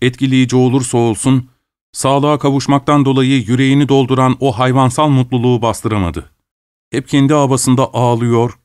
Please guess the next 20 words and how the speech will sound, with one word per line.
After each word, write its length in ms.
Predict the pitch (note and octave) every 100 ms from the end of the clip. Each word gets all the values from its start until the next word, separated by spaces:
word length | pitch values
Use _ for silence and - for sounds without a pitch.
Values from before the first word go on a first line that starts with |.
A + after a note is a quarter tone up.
| -
gülüyor, 560 | B2 A#2+ A#2 A#2 B2 _ _ -
yemek 360 | A#2+ D3 C3+
vermediler 600 | C#3+ D#3+ D3 C3 C3+ C3
diye 180 | A#2 C3+
sövmeye 500 | B2+ C#3 C3 B2+ A2+
başlıyordu. 680 | F#2+ - G2+ F#2+ F2 D2 - _ _ _ _ _ _ _ _ _ _ _ _ _ _ _ -
Ancak 360 | A#2+ B2 B2
bir 100 | C3
hafta 340 | B2 A#2 A#2+ A#2+
sırtında 500 | - B2 - A#2 A#2
sabahlığı, 640 | A#2 A2 G#2+ G#2 A2 A#2+ _ _ _ -
Pavel'in 380 | C3 B2+ B2 A#2+
desteğiyle 540 | A#2+ - A#2+ A#2 A#2
pencereye 520 | A#2+ A#2 A2+ A2+ A#2
yaklaşıp 520 | A#2+ A2+ A2+ G#2+ A#2 _ _ _ -
bahar 280 | A2+ C#3
mevsiminin 580 | C3 B2 A2+ A#2 A#2 A#2+
kapalı 380 | - A2+ A#2+ B2+
gökyüzüne 560 | B2 A#2 A#2 G#2 A2+ G#2+
bakarken, 580 | G#2 A#2+ A#2 B2+ B2+